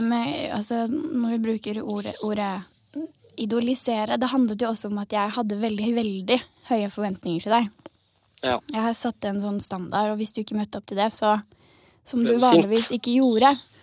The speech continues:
Speaker 1: fordi det var
Speaker 2: Ja.
Speaker 1: veldig høye forventninger, så ble jeg jo veldig sint.
Speaker 2: Mm.
Speaker 1: Føler jo at i slutten av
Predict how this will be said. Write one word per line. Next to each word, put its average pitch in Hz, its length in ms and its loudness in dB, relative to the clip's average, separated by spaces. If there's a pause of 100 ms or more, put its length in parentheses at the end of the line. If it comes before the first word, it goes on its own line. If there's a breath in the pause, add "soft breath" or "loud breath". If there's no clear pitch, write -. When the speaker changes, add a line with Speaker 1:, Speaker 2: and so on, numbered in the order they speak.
(140 loud breath)
Speaker 1:
fordi 226 260 -2
det 214 140 0
var 220 140 4
Speaker 2:
Ja. 240 80 4
Speaker 1:
veldig 220 180 0
høye 214 180 2
forventninger, 214 640 -2 (760)
så 277 140 2
ble 247 100 6
jeg 220 120 4
jo 220 100 2
veldig 208 180 -2
sint. - 400 -6 (500)
Speaker 2:
Mm. 131 400 -4 (240)
Speaker 1:
Føler 226 320 0
jo 214 120 2
at 233 200 -2
i 240 60 -4
slutten 220 400 -4
av 208 220 -2